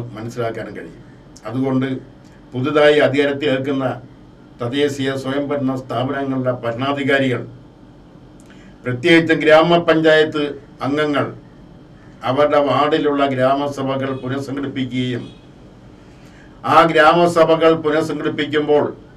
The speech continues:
കക്ഷി രാഷ്ട്രീയ, ജാതി, മത അതീത-, അതീതമായിട്ടായിരിക്കണം ആ ഗ്രാമസഭ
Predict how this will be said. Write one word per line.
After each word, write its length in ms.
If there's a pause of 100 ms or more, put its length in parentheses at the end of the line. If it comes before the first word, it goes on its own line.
(640)
കക്ഷി 340 (180)
രാഷ്ട്രീയ, 480 (240)
ജാതി, 340 (180)
മത 180 (340)
അതീത-, 400 (100)
അതീതമായിട്ടായിരിക്കണം 1080 (960)
ആ 20 (520)
ഗ്രാമസഭ 540